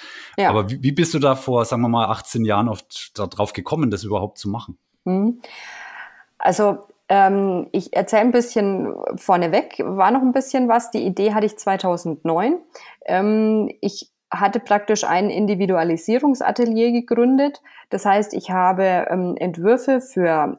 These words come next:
Speaker 1: Endverbraucher gemacht, ähm, ganz speziell auf den, auf die Personen zugeschnitten, Einzelstücke entwickelt, ähm, die dann,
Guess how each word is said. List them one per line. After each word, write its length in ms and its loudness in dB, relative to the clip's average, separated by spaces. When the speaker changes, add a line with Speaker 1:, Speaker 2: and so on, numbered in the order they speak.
Speaker 1:
Endverbraucher 800 2
gemacht, 640 -2
ähm, 280 2
ganz 260 2
speziell 440 -2
auf 180 0
den, 500 -2
auf 140 -2
die 100 -4
Personen 800 0
zugeschnitten, 920 -2
Einzelstücke 760 -2
entwickelt, 800 0
ähm, 440 2
die 140 -2
dann, 380 2